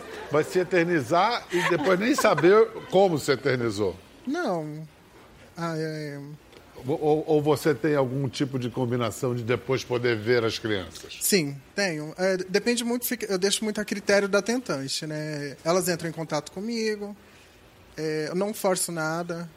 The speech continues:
Speaker 2: elas perguntam se a gente acaba criando um vínculo de amizade, e aí fica a critério delas.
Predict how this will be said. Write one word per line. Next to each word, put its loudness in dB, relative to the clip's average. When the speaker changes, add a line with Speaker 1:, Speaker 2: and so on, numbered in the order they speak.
Speaker 2:
elas 0
perguntam -6
se -6
a -4
gente 0
acaba 4
criando 4
um 2
vínculo 0
de 2
amizade, 2
e 2
aí -2
fica -2
a -2
critério 0
delas. 0